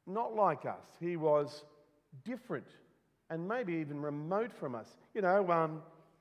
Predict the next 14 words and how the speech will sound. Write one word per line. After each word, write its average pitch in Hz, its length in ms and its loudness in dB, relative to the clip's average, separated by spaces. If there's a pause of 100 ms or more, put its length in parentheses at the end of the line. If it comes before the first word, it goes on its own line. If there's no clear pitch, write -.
(180)
seventy-five 202 720 2
percent 165 320 -8 (140)
human 151 320 -4
and 123 100 -8 (360)
twenty-five 185 640 0
percent 170 420 -6
God. 127 360 4 (720)
And 202 160 4
this 277 180 2
puts 196 280 -2
Jesus 196 460 -2
in 185 160 2
the 151 200 0 (320)
Superman 175 1080 -2